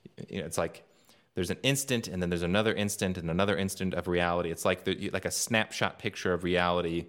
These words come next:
It's a pro-, progression of, of moments with no time in between them.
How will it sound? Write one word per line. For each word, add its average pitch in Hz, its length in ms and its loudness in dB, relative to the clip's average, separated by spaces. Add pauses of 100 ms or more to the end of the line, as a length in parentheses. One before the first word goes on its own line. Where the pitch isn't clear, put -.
It's - 100 -14
a - 40 -4
pro-, - 180 -6
progression 107 640 2
of, 87 320 -2 (460)
of 92 160 2
moments 90 760 0
with 98 200 -2
no 98 220 6
time 92 360 0
in 87 100 2
between 90 340 0
them. 78 140 -8